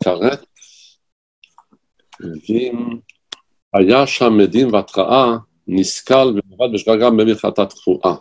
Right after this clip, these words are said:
Donc, si une personne, tout d'abord, il nous donne les règles, que si une personne a volontairement fait Avodah Zarah, alors le Chayav Karet, comme c'est expliqué clairement, ça veut dire que sa neshama, tout d'abord, est coupée de la connexion avec Dieu.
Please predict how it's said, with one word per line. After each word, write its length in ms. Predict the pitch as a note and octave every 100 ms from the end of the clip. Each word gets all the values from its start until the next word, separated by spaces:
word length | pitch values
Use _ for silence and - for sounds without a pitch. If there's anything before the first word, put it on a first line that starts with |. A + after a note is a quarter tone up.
| _ _ _ _ _ _ _ _ _ _ -
Donc, 120 | G2
si 120 | -
une 60 | G#2
personne, 580 | G#2 - D#3+ D3 A#2+ A#2 _ _ _
tout 80 | -
d'abord, 440 | G#2+ - D#3+ C#3 A#2+
il 100 | B2
nous 100 | A2+
donne 180 | C#3 D3+
les 80 | C3
règles, 300 | B2 B2+ - - _ - - -
que 80 |
si 160 | G2+ F3+
une 80 | E3+
personne 280 | D3 C3 B2
a 60 |
volontairement 640 | A2 B2 B2 B2 A2 B2 A2+
fait 140 | C3
Avodah 300 | A2+ A2+ B2
Zarah, 360 | A2+ G#2+ A#2 A2+
alors 160 | A#2+
le 100 | A#2
Chayav 300 | A2 A#2 A#2
Karet, 300 | - B2+ D#3 -
comme 140 | D3
c'est 80 | D3
expliqué 340 | C3 A#2+ A2+ A2+
clairement, 600 | A#2 A2 B2 D#3 D#3 D#3 _ _ _ _
ça 140 | - A#2
veut 60 |
dire 140 | A2+ -
que 80 |
sa 140 | C#3+ C#3+
neshama, 440 | C3 - C3+ F3
tout 120 | E3+
d'abord, 380 | D3+ C#3+ D#3 D3+
est 80 | C#3
coupée 600 | - B2 - E3 C#3+ C#3 _ _ _ _ _ _ _ _ _ _ _ _ _
de 100 | G#2+
la 140 | B2 C3
connexion 460 | C3+ C3 - E3
avec 260 | E3 D#3 -
Dieu. 240 | C#3+ D#3